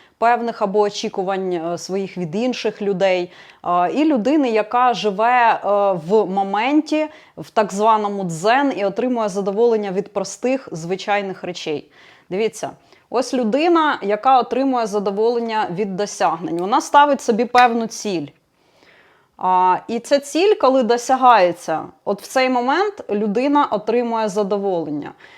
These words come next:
А, але в той момент, коли вона отримує задоволення, вона, як правило, вже собі ставить іншу ціль, і потім, а, від цієї цілі до цієї у неї відбувається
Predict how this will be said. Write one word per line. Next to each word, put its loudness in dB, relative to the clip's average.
А, 4
але 6
в -20
той 4
момент, 2
коли 2
вона 0
отримує -2
задоволення, 0
вона, 0
як -4
правило, 4
вже 0
собі -2
ставить 0
іншу -4
ціль, -2
і -4
потім, -2
а, 4
від -2
цієї 2
цілі -2
до -2
цієї -2
у -6
неї -2
відбувається 0